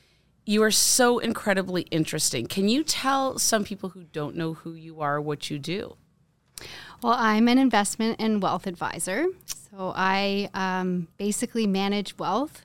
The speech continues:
Speaker 2: for families, and I also do all of the planning, work as their C I O, managing all the aspects of their financial life.
Speaker 1: That is awesome.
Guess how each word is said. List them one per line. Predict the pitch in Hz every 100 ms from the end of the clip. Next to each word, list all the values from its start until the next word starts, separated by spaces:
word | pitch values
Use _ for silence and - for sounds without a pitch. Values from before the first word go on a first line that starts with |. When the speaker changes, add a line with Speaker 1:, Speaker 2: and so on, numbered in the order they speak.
| _
Speaker 2:
for | - 185 175
families, | - 170 180 208 311 403 - - -
and | 196 190 190 190
I | - 190
also | 165 180 - 190 185
do | - 196 190
all | 190
of | 202 185
the |
planning, | 196 - 262 254 247 247 247 - - -
work | 240 240
as | 226 202 196
their | - 208 196
C | 196 - 214
I | 185
O, | 175 160
managing | 175 180 180 175 185 185
all | 180 180 185
the | 175 165 143
aspects | - 170 - 151 - -
of | 147
their | - 127
financial | - 185 170 160 - - -
life. | - - - _ _ _ - -
Speaker 1:
That | 208 233
is | 254 -
awesome. | 156 147 - 147 131